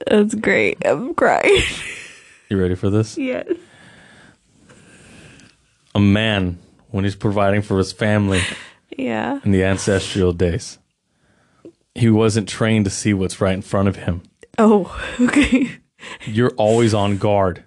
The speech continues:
Speaker 2: because that deer, it's hardwired into you.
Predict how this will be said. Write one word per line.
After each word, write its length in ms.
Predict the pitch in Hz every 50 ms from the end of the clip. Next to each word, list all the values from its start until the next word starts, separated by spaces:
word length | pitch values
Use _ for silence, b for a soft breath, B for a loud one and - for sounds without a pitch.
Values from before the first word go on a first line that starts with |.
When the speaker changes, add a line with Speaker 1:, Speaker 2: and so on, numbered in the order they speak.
| _ _ _ _ _ _ _ _ - _ _ _ _ _ -
Speaker 2:
because 400 | 120 110 - 123 110 98 - B B B B B B B B B B B B B B _ _ _ -
that 500 | 117 107 98 110 113 127 - - 110 101
deer, 560 | - 120 110 107 117 143 180 214 220 214 - - _ _ _ _ _ _ _ b b b b b b - -
it's 180 | 120 117 -
hardwired 920 | 113 104 - - - - - - - 113 123 143 135 127 135 135 127 117 -
into 360 | - 120 131 127 - - 160
you. 320 | 175 196 220 247 233 -